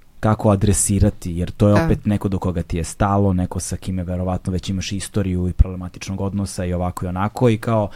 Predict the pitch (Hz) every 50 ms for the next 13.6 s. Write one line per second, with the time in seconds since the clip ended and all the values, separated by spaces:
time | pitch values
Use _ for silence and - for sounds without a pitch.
0 | - - - - - - - - - 117 113 101 - - 120 120 127 127 123 123
1 | 120 120 117 113 110 104 110 - 123 117 113 113 113 113 - 123 107 95 - -
2 | 123 117 - 135 123 117 110 110 104 95 113 113 120 123 120 117 110 95 113 113
3 | 120 120 117 110 98 117 120 131 131 123 117 95 104 110 110 120 139 139 - 147
4 | 127 - 143 135 131 - 123 117 117 110 - 117 110 - 107 92 101 98 92 85
5 | 85 92 92 90 85 80 78 71 - 95 92 87 - - 95 95 - - 117 117
6 | 117 120 120 117 110 110 - - - - - - - - 123 117 - 123 117 117
7 | 113 - 120 113 110 - - 117 113 110 117 110 - - 107 98 90 - - -
8 | 110 101 101 110 120 120 123 120 120 117 107 98 92 92 85 - - - - 104
9 | 104 - 113 107 104 104 104 101 98 98 92 - - - - - - _ - -
10 | - - - - - 113 113 - 127 117 117 110 107 104 101 90 - 113 107 98
11 | - - 117 104 101 117 107 107 110 92 - - - - - 101 104 113 113 98
12 | 104 101 98 95 - - 95 - - 104 113 117 120 120 127 123 123 123 117 110
13 | 107 - - - - 120 110 110 - 117 110 107